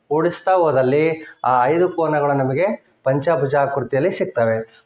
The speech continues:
ಮೊದಲನೇ ಕೋನ ನಮಗೆ ಏನಂತ ಇದೆ? ಸೆವೆಂಟಿ ಟೂ ಡಿ-, ಸೆವೆಂಟಿ ಟೂ ಡಿಗ್ರಿ.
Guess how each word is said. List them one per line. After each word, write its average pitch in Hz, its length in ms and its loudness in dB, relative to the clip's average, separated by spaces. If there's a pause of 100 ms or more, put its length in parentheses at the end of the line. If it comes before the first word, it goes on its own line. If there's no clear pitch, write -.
ಮೊದಲನೇ 190 420 2
ಕೋನ 180 140 0
ನಮಗೆ 170 300 2
ಏನಂತ 160 300 2
ಇದೆ? 160 600 0 (1300)
ಸೆವೆಂಟಿ 143 340 -2
ಟೂ 147 180 -2
ಡಿ-, 131 500 -2
ಸೆವೆಂಟಿ 147 680 -2
ಟೂ 170 200 2
ಡಿಗ್ರಿ. 135 680 -2